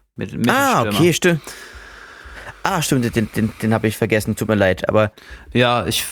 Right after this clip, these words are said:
Speaker 1: kann die schwer einschätzen, die Düsseldorfer. Die sind natürlich jetzt aktuell nicht besonders gut in Form, aber letztes Jahr waren sie so die beste Mannschaft in Aue, ne? Und die Statistik gegen die sieht halt auch nicht gut aus, deshalb sag ich mal null zu eins.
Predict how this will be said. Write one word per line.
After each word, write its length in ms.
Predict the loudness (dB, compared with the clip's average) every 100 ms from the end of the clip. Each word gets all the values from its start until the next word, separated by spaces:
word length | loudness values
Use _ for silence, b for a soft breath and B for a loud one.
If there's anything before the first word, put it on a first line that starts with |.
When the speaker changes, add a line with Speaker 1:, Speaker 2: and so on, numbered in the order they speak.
| -12 -20 -20 -18 -6
Speaker 1:
kann 200 | -2 2
die 100 | 2
schwer 260 | 4 4
einschätzen, 480 | 4 2 2 0 0
die 80 | -2
Düsseldorfer. 540 | -2 -2 0 2 2
Die 120 | 2 2
sind 120 | 2
natürlich 400 | 2 2 0 0
jetzt 180 | -2 -2
aktuell 400 | -2 0 0 2
nicht 240 | 0 -2
besonders 460 | -2 2 2 0 -4
gut 100 | -2
in 140 | -2
Form, 440 | -2 -2 -2 -2 -6 _ _ _ _ -20 _ -6
aber 600 | -2 0 2 2 0 -4 _ b b b
letztes 300 | -2 0 2
Jahr 200 | 4 4
waren 180 | 4 2
sie 100 | 2
so 120 | 0
die 100 | 0
beste 260 | 0 0 2
Mannschaft 320 | 2 2 -2
in 100 | -2
Aue, 280 | 0 0 0
ne? 160 | 0 -2 -4
Und 180 | -6 -2
die 140 | -2
Statistik 720 | -4 -4 -4 -2 0 0 0
gegen 220 | -2 0 2
die 120 | 0
sieht 160 | 0
halt 120 | 0 0
auch 120 | 2
nicht 180 | 0 -2
gut 180 | 0
aus, 280 | 2 2 2
deshalb 320 | 0 0 0
sag 200 | 0 -4
ich 120 | -2 -2
mal 220 | -2 0
null 180 | 0 -2
zu 160 | -2
eins. 380 | -2 -2 -4 -8